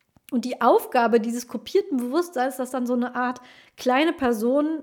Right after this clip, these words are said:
also so, man kann sich das vorstellen wie so eine kleine Kopie von einem, die in einem leeren Raum ist, nur vor einer Steuerungskonsole. Und der Job dieser Kopie ist ab jetzt im Prinzip sowas wie ein Smart Home zu sein.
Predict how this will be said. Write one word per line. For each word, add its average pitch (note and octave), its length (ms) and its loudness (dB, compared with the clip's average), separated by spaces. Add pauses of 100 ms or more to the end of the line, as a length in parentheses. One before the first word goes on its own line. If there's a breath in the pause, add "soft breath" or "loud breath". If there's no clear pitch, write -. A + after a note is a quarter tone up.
also A3+ 200 -2
so, G3+ 200 -8
man G#3+ 200 -8
kann C#4+ 140 -2
sich D4 80 -4
das A#3 140 -6
vorstellen C#4 380 -2
wie A#3+ 60 -2
so A#3+ 80 -6
eine A3 100 -4
kleine D#4+ 320 -2
Kopie E4+ 300 0
von C#4 180 -4
einem, B3 220 -2
die B3+ 80 -2
in A#3 80 -6
einem A#3 200 -2
leeren B3+ 380 2
Raum G#3+ 300 -2
ist, F#4 260 -4 (380 loud breath)
nur D#4+ 380 4
vor C#4+ 260 2
einer C4 340 0
Steuerungskonsole. G#3 1200 0 (360 loud breath)
Und B3+ 420 -2
der A#3+ 100 4
Job C#4+ 360 2
dieser A#3 200 2
Kopie B3+ 400 -4
ist C#4+ 200 -4
ab G#3+ 160 -6
jetzt B3 320 -2
im D4+ 140 -4
Prinzip C4+ 360 -4
sowas C4+ 280 -2
wie C4+ 40 -4
ein B3 80 -2
Smart B3 460 0
Home G#3+ 220 2
zu A3+ 140 -6
sein. A#3+ 400 -2